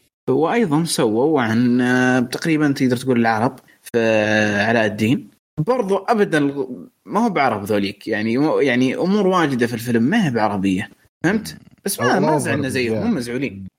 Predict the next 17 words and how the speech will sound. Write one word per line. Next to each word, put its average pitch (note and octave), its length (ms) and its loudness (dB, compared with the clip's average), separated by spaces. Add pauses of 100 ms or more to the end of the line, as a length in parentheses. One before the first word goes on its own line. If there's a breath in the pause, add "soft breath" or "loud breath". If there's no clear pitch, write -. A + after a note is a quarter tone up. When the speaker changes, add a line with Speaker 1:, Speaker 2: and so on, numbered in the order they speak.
(500 loud breath)
Speaker 2:
إيه، - 60 -4
يعني B2+ 420 0
Speaker 1:
فهمت G3 120 2
Speaker 2:
ما G3+ 100 0
Speaker 1:
كيف؟ F#3 220 0
Speaker 2:
مث-، D3+ 120 -8
يعني C#3+ 280 2
مثلًا D#3+ 320 2
الحين D3 400 -2
أنا C#3 320 -4
شو A#2+ 200 -4
أقول G2 180 -2
لك، G#2 120 -4
مثلًا G#2 280 -6
أنت A2+ 140 -8
الحين B2+ 220 -2
مسوي A#2 600 -2